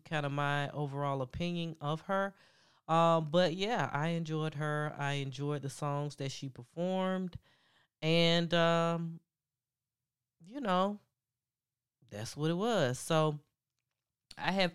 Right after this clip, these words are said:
have, ha-, excuse me, I've heard of her name prior to that. Of course, within the last, I would say, um, last year, there have been, um,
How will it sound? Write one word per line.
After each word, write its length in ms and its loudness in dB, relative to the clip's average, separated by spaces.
have, 400 2
ha-, 220 -4
excuse 360 -6
me, 160 -4
I've 260 2
heard 320 0
of 120 -6
her 180 -2
name 340 -2
prior 380 0
to 240 -8
that. 300 0
Of 200 -8
course, 420 -4
within 300 -2
the 80 -4
last, 640 -2
I 100 -6
would 160 -6
say, 540 -6
um, 600 0
last 640 -4
year, 1040 -4
there 360 0
have 500 -4
been, 680 -4
um, 760 -4